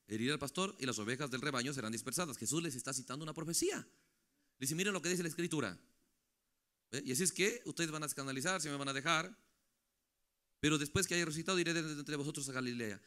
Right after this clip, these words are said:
Dice el versículo treinta y tres. Respondiendo Pedro le dijo: "Aunque todos se escandalicen, desharé de ti". ¿Se da cuenta,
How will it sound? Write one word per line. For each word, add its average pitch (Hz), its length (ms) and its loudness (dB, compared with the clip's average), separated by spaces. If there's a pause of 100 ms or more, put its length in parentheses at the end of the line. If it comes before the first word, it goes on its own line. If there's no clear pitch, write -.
(180)
Dice 135 140 4
el 135 40 -2
versículo 139 280 -2
treinta 127 220 0
y 120 40 0
tres. 104 400 -6 (140)
Respondiendo 113 760 -2
Pedro 139 300 0
le 127 100 -2
dijo: 117 300 -6 (380)
"Aunque 98 340 -4
todos 131 320 -4
se 117 60 -8
escandalicen, 113 440 -2
desharé 98 240 -4
de 95 100 -2
ti". - 160 -6
¿Se 113 140 -4
da - 40 -8
cuenta, 131 200 -6